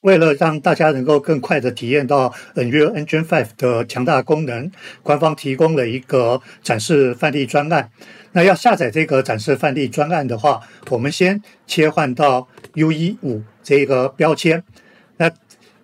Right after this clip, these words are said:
在这个标签底下，我们会看到 Download Early Access 这一个蓝色的按钮。那这个按钮做的事情，其实就是我们刚刚，呃，下载 Unreal Engine five的那个部分，所以这个按钮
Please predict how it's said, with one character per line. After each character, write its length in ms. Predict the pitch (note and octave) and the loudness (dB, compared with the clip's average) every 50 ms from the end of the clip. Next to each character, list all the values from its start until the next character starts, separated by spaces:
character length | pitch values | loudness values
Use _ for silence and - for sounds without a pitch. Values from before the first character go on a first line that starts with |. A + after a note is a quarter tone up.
| _ _ _ _ _ _ _ _ _ _ | _ _ _ _ _ _ _ _ _ _
在 140 | - A#3+ | 2 2
这 80 | A3 C4 | 4 4
个 80 | A3 F#3 | 2 2
标 220 | - - F#3 G3 | 4 4 4 4
签 180 | G3 G#3 G3 F#3+ | 4 2 -2 -2
底 140 | - B2+ | -4 -8
下， 260 | A2 - - D#3+ B2 G#2+ | -6 -2 -2 0 0 0
我 60 | G#2 | -2
们 100 | A2+ A2 | -2 0
会 160 | - D#3+ C3+ | 2 2 2
看 220 | - - D#3+ C#3 | 0 0 -4 -2
到 320 | A#2 D#3 C3+ C3 B2 B2 - _ _ _ _ - | 0 0 2 2 0 -2 -6 _ _ _ _ -2
Download 400 | D#3 D#3+ E3 E3+ E3+ D3 C3 - _ _ _ _ | -2 0 2 2 2 2 0 -2 _ _ _ _
Early 320 | - D#3+ D3+ C#3+ D3+ E3 G3+ | 0 0 2 2 0 -2 -2
Access 460 | - D#3+ D#3+ D#3+ - D3+ A2+ G#2 - - _ _ - | -2 -2 -2 -2 -2 -4 -4 -4 -8 -14 _ _ -2
这 120 | - C3+ | 0 0
一 100 | C3 B2+ | 2 2
个 320 | B2 B2+ A#2+ A#2+ B2 C#3 - _ - - | 2 0 0 0 0 -2 -6 _ -18 -6
蓝 180 | - B2 A#2+ B2 | -2 -2 -2 0
色 160 | B2 F3 C#3 A2 | 0 0 -2 -2
的 60 | - | 0
按 180 | - D3+ C3+ A2 | -2 -2 -2 -2
钮。 180 | A#2+ C#3 D3+ - - - - - - | -4 -6 -8 -10 -16 -20 -20 -14 -4
那 140 | - E3 D#3 | -2 0 0
这 160 | - - B3+ | 2 2 2
个 80 | G3 F3 | 2 2
按 160 | - F#3 D#3+ | 2 0 -2
钮 160 | C3+ B2 A2 | -2 -2 -6
做 240 | A2+ - - D#3+ C#3 | -6 -2 0 0 0
的 80 | A#2+ B2 | 0 -2
事 180 | - - D3 | -4 -4 -4
情， 180 | - - A#2 A2 | -4 -4 -6 -8
其 160 | A2 - C3 | -6 -6 -6
实 140 | A#2 A2+ B2+ | -4 -4 -2
就 100 | A2 C#3+ | -2 -2
是 140 | A#2 A2 C3+ | -2 -2 -2
我 100 | A#2 G#2+ | -4 -4
们 160 | G#2 A2+ B2 - | -6 -8 -6 -4
刚 200 | - D3 D3+ D3+ | -2 -2 -2 -2
刚， 220 | - D#3 D#3 F3 F#3 - - - - - - _ _ | -2 -4 -4 -4 -6 -10 -14 -20 -20 -20 -20 _ _
呃， 380 | - B2+ A2+ G#2 A2+ A#2+ F3 - - _ | -6 -4 -4 -4 -4 -6 -8 -12 -16 _
下 260 | - - - F3 C#3+ | -8 -4 0 0 0
载 240 | B2+ - A#2 A#2 - | 0 -2 -4 -6 -6
Unreal 320 | A#2 G#2+ G#2+ B2 B2+ C#3+ | -6 -6 -2 -2 0 0
Engine 300 | F3 C#3+ B2+ C3+ C#3 C3+ | -2 -4 -2 -2 -2 -2
five 240 | C3+ - D3 A2 G#2 - - - | -2 -2 -2 -2 -2 -6 -14 -10
的 240 | - G#2+ A2 B2+ - - _ _ _ | -8 -6 -6 -6 -6 -10 _ _ _
那 220 | - C3+ C3+ C#3 | -2 0 0 0
个 100 | B2+ C3 | 0 -2
部 240 | A2 A2 F3+ C#3+ B2 | -2 0 0 0 0
分， 220 | - E3 C#3 B2+ - | 0 0 -2 -2 -4
所 160 | - - C3 | -6 -6 -4
以 80 | A#2+ A2+ | -4 -2
这 180 | A2 C#3 D3 D3 | -2 -2 -2 -2
个 100 | D#3+ F#3 | -2 -4
按 180 | D#3+ C3+ A#2+ | -4 -4 -4
钮 180 | A#2 B2 C3 | -4 -6 -8